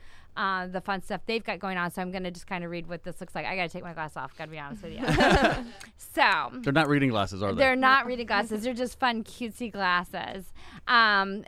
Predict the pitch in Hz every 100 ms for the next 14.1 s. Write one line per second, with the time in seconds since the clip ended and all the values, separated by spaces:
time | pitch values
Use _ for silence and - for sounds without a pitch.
0 | - 190 247 202 254 277 302 247 262 233
1 | 220 233 226 220 226 - 220 214 208 196
2 | 196 208 262 285 233 - - - 208 -
3 | 220 214 - - 262 247 240 233 - 233
4 | 220 - - 226 240 226 202 196 - -
5 | 220 226 240 202 190 202 190 - - 233
6 | 277 254 220 233 185 180 190 233 494 453
7 | 226 190 - 220 - - 453 311 226 220
8 | 392 311 180 175 202 339 - - - -
9 | - - 247 240 233 214 233 226 214 208
10 | 233 269 - 285 226 240 220 226 233 233
11 | 233 233 214 208 208 - - 202 - -
12 | 466 480 302 359 392 392 381 392 359 -
13 | _ - 226 - - 240 240 233 226 226
14 | 214